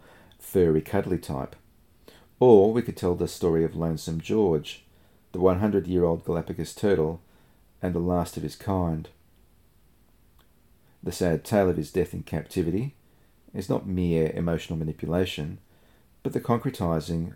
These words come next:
of the experience of his and many other species. It brings the general to the particular and draws out our empathy for other living things. And I've said, um, earlier that empathy is important.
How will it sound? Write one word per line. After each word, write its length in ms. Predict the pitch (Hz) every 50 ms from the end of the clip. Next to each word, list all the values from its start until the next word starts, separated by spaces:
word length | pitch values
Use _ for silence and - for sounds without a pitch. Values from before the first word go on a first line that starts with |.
| - -
of 140 | 87 -
the 100 | - 90
experience 640 | 82 85 82 - - - - 87 85 82 85 80 -
of 100 | 82 -
his 600 | - - - 95 87 80 80 82 80 - - - - - - - - _ _ _ -
and 180 | 87 87 87 85
many 280 | 85 82 85 85 - -
other 220 | 80 78 73 80
species. 840 | 78 - - - - 85 82 82 - - 82 80 80 - - - - _ _ _ _ _ _ _ _ _ _ _ _ _ _ _ _ _ _ _ _ _ _ _ _ _ _ _ _ _ _ _ - - - - - - _ _ _ _ _ _ _
It 160 | 101 98 -
brings 320 | - 95 95 90 87 85 78
the 80 | 95
general 480 | 87 78 - 98 95 92 95 98 98 95
to 140 | - - -
the 80 | -
particular 640 | - - - - - 90 80 - 95 82 85 85 85 -
and 160 | - 87 82
draws 300 | - 92 85 87 82 -
out 220 | 85 78 80 - -
our 100 | 78 76
empathy 640 | - 87 85 - - 82 - - 82 78 82 - _ _ - _ _ _ _
for 180 | - - -
other 180 | 82 82 78 82
living 280 | 78 78 78 78 76 73
things. 400 | - - 95 85 80 80 76 82
And 100 | 85 82
I've 120 | 80 -
said, 260 | - - 82 80 - - - - _ _ _ _ _ _ _ _ _
um, 440 | - 50 50 50 50 50 - - - _ _ _ _ _ _ _ _ _ -
earlier 300 | 90 87 80 82 80 76
that 200 | 82 - - 87
empathy 360 | 85 80 80 80 - 82 80
is 100 | 80 80
important. 540 | 78 76 - 92 90 90 90 82 - -